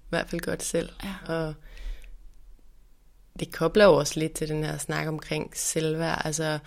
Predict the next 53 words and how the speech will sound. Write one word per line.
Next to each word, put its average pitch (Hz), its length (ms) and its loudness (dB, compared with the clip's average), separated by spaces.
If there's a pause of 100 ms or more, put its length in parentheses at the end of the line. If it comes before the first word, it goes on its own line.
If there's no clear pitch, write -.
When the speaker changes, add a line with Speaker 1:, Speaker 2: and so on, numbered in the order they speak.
(520)
Speaker 1:
jeg 165 80 2
tror, 175 200 2
vi 165 120 4
er 165 100 4
rigtig 165 260 2
mange 160 340 4
af 160 40 2
os, 165 80 -2
der 160 120 -6
har 156 120 -2
et 165 80 -2
helt 175 220 -2
fint - 360 0
selvværd, 160 440 2
men, 160 400 0
men 165 220 0
hvor 165 200 4
det - 140 4 (400)
egentlig 220 380 2
godt 190 260 0
kunne - 160 -12
være 196 180 2 (140)
bedre. 185 400 2
Altså, 175 260 0
rigtig 180 240 -4
tit 185 220 0
har 175 100 0
vi 175 40 -2
rigtig 175 280 -4
meget 170 200 0
selvtillid, 175 560 0
ikke? 208 160 4 (480)
Og, 165 320 10 (340)
og 156 100 0
vi 165 60 4
har 175 220 0
sikkert 214 280 4
også 226 240 4
et - 60 -14
fint - 320 2
selvværd, 196 460 4
men 180 160 4
jeg, 175 140 4 (420)
jeg 175 100 0
tror, - 200 -2
mange 196 420 6
af 170 160 6
os - 160 2 (500)
har - 260 6
den 180 220 2
der 175 80 4
overbevisning 170 600 2
af, 165 120 4